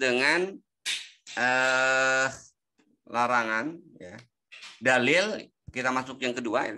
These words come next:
kan? Larangan, eh, sedekah, in-, eh, hibah atau hadiah, ya kan?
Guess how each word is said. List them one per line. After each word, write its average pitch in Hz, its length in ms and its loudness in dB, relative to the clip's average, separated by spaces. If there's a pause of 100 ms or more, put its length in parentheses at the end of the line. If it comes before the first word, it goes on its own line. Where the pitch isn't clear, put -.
kan? 120 180 -2 (400)
Larangan, 127 800 2
eh, 131 280 -2
sedekah, 147 760 2 (160)
in-, 123 400 -4 (160)
eh, 113 520 6 (120)
hibah 139 640 4
atau 123 320 -2
hadiah, 123 720 0
ya 110 240 -6
kan? 139 240 -4